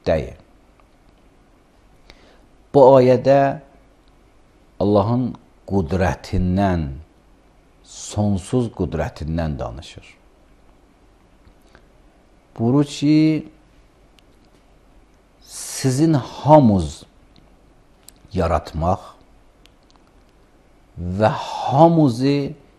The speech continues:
diriltmək, həm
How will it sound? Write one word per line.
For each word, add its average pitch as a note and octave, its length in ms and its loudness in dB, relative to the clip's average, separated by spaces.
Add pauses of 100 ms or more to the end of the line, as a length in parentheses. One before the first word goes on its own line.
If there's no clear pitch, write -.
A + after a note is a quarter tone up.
(1300)
diriltmək, F2 640 -4 (1800)
həm A#2+ 180 4